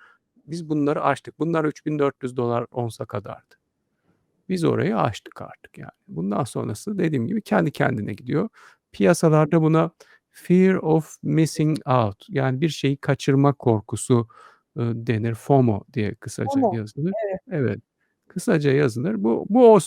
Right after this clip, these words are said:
Speaker 1: o sebepten. Yoksa, ya, ben katılmıyorum. Yok, işte, jeopolitik, işte, Trump şey yapacağım dedi, eee, Çin'e y-, yüzde yüz gümrük daha koyacağım dedi filan, o yüzden oldu. Yani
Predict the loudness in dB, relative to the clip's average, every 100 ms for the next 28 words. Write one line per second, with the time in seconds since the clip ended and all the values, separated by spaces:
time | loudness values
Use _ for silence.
0 | 2 2 2 0 0 -2 0 2 2 2
1 | 0 0 -6 -20 _ -4 0 4 4 4
2 | 2 2 2 0 0 -2 0 -2 -2 -10
3 | -6 -4 -2 0 0 0 0 -2 -4 -10
4 | -12 -8 -6 -2 0 0 -2 -4 -2 -2
5 | -2 0 0 0 0 0 -2 _ _ _
6 | 0 4 4 2 -4 -6 -10 -4 0 2
7 | 0 -2 -6 -4 -2 0 2 2 2 -2
8 | -2 -2 -2 0 0 2 0 0 -2 -4
9 | -6 -8 -6 -6 -4 -4 -6 -12 -14 -10
10 | -4 -2